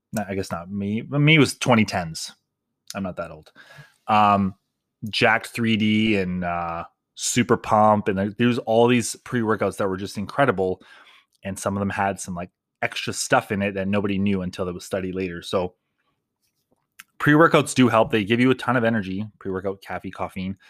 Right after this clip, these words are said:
coffeine, <laughs> caffeine. Um,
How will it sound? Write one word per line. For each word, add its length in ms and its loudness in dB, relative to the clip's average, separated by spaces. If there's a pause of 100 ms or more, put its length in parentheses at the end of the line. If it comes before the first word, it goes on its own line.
(360)
coffeine, 400 -18
<laughs> 80 -16
caffeine. 640 -2 (800)
Um, 500 2